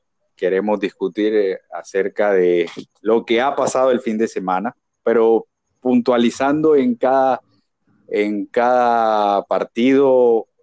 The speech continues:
y, eh, importante, eh, porque para nosotros pueden ser todos los partidos importantes, pero no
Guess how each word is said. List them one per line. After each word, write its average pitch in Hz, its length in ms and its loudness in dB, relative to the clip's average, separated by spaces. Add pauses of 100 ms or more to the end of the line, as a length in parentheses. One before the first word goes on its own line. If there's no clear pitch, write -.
y, 104 260 -14
eh, 90 360 -6
importante, 104 920 -2 (520)
eh, 78 480 -12 (160)
porque 85 340 -8
para 85 340 -6
nosotros 95 640 -6 (100)
pueden 110 240 0
ser 110 220 -2
todos 113 180 0
los 113 100 -2
partidos 110 360 -4
importantes, 104 500 -4
pero 87 380 0 (200)
no 95 160 -6